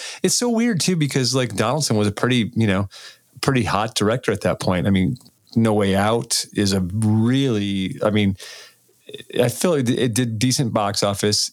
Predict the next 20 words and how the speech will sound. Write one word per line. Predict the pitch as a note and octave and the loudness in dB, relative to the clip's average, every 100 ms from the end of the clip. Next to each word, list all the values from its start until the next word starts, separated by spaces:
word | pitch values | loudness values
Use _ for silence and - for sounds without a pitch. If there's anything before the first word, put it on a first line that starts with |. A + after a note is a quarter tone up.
| _ | _
It | A2 | 0
was, | F#2+ F#2+ F2+ F#2 - | 2 0 -2 0 2
it | |
was | A2 G#2 | 2 2
well | F#2 A2+ A2 | 2 2 2
received. | G2+ - G#2+ G#2 G#2 G2 - - - - _ - | 0 -2 0 0 0 -2 -8 -8 -8 -10 _ -4
Cocktail, | - A#2 A#2+ - A#2 A2+ A2+ | -2 -2 -4 -2 0 0 0
maybe | A2+ A2 A2 | 0 2 2
it | F2+ | 2
wasn't | G#2+ G#2 F#2 | 2 0 0
that, | G2 F#2+ | -2 -2
you | - G#2+ A2 | -2 0 2
know, | G2 | 2
maybe | G2+ G#2+ | 2 2
critics | G#2 - A#2 A2+ | 0 -2 -2 0
didn't | - G2 | 0 2
love | F#2+ F#2+ | 2 2
it, | F#2 | 0
but | - G#2+ | 0 0
it, | F2+ | -2